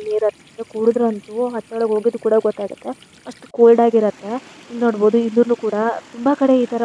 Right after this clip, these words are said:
ಒರತೆಗಳು ಬರ್ತಾ ಇರತ್ತೆ. ಈ ನಮ್ ತೋಟದಲ್ಲೇ, ಆ, ಕಾಲ್ಗೆ ಇರತ್ತಲ್ಲ, ಅದ್ರ ಮೇಲ್ಗಡೆದ ಗುಡ್ಡ ಇರತ್ತೆ, ಗುಡ್ಡದ ಮಧ್ಯದಿಂದ ಬರ್ತಾ ಇರುವಂತ ಒರತೆಗಳು ಇದು. ಒರತೆಗಳು ಅಂದ್ರೆ ಗೊತ್ತಾಗತ್ತಲ್ಲ, ಭೂಮಿಯಿಂದ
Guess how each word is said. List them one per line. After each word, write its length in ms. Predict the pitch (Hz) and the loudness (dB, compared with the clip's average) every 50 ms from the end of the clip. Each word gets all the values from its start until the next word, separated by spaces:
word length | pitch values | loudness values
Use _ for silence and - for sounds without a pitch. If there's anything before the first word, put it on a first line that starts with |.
| 226 226 | 0 0
ಒರತೆಗಳು 480 | 220 214 - 226 214 220 220 220 226 226 | -2 -2 -2 -4 -4 -2 -4 -4 -4 -6
ಬರ್ತಾ 240 | 208 202 - 226 220 208 | -8 -6 -6 -6 -6 -6
ಇರತ್ತೆ. 260 | 196 190 196 214 220 | -6 -6 -4 -4 -4
ಈ 40 | 214 214 | -4 -6
ನಮ್ 140 | 214 220 220 | -8 -8 -8
ತೋಟದಲ್ಲೇ, 480 | 233 226 220 214 233 220 220 240 285 - - - - - - - - - | -8 -8 -6 -6 -8 -8 -6 -6 -8 -8 -10 -18 -20 -20 -20 -20 -18 -16
ಆ, 80 | 220 220 208 | -14 -10 -6
ಕಾಲ್ಗೆ 260 | 233 226 233 226 247 | -4 -2 -2 -2 -2
ಇರತ್ತಲ್ಲ, 360 | 247 233 226 214 - 220 220 220 | -2 -2 -2 -4 -6 -6 -4 -4
ಅದ್ರ 260 | 220 220 208 226 226 226 | -2 -2 -2 -2 -2 -2
ಮೇಲ್ಗಡೆದ 320 | 226 220 214 220 226 220 233 226 | -4 -4 -4 -6 -6 -6 -6 -6
ಗುಡ್ಡ 160 | 233 - - 226 226 208 | -6 -6 -6 -4 -4 -4
ಇರತ್ತೆ, 300 | 202 196 - - 226 233 208 | -6 -8 -12 -16 -18 -16 -14
ಗುಡ್ಡದ 240 | 233 214 - 240 233 233 220 | -12 -10 -8 -8 -6 -6 -6
ಮಧ್ಯದಿಂದ 400 | 214 208 233 220 233 233 220 220 220 214 | -2 0 0 0 0 -2 -4 -2 -4 -4
ಬರ್ತಾ 220 | 214 208 - 220 220 208 | -4 -6 -8 -6 -6 -6
ಇರುವಂತ 320 | 202 202 208 202 - - 233 233 214 | -6 -6 -8 -8 -10 -10 -10 -8 -6
ಒರತೆಗಳು 420 | 208 - - 220 208 202 196 196 190 196 | -6 -6 -6 -8 -8 -8 -6 -8 -8 -8
ಇದು. 140 | 190 226 254 294 - - - - - _ - | -8 -8 -10 -10 -10 -14 -20 -20 -20 _ -14
ಒರತೆಗಳು 320 | 220 208 - 240 247 247 | -10 -6 -2 0 2 2
ಅಂದ್ರೆ 220 | 240 240 233 233 247 | 2 0 0 0 0
ಗೊತ್ತಾಗತ್ತಲ್ಲ, 560 | 233 226 220 - 220 208 208 196 214 214 247 | 0 0 -2 -2 -4 -4 -6 -6 -4 -2 -2
ಭೂಮಿಯಿಂದ 420 | 254 220 233 233 226 226 226 214 | -2 0 -2 -4 -4 -4 -8 -10